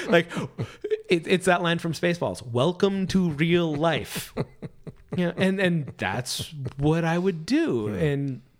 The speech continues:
Speaker 1: so, like, he'd have me write commercials for the Marines. He had me write
Speaker 2: Hmm.
Speaker 1: a commercial for,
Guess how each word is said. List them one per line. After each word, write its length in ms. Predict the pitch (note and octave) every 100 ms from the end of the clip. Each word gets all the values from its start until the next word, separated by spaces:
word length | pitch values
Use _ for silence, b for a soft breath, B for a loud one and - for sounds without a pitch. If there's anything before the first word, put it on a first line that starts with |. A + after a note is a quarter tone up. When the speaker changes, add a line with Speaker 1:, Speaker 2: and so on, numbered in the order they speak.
| _ _ _ - -
Speaker 1:
so, 160 | C#3+
like, 160 | F3 F3
he'd 140 | G#3+
have 160 | G#3 G#3
me 80 | G3+
write 200 | F#3+ F3
commercials 540 | F#3+ G3 E3+ F3+ D#3
for 420 | - E3+ D#3+ D#3
the 120 | C#3 D3
Marines. 800 | D3 C#3+ C#3+ D#3+ C3+ A#2+ G#2 F#2+
He 80 |
had 160 | A#2+ B2
me 80 | C3+
write 180 | C#3 D3
Speaker 2:
Hmm. 40 |
Speaker 1:
a 40 | -
commercial 560 | D#3+ D3 D3 D3+ C#3+
for, 540 | A#2+ - C3 C3+ C3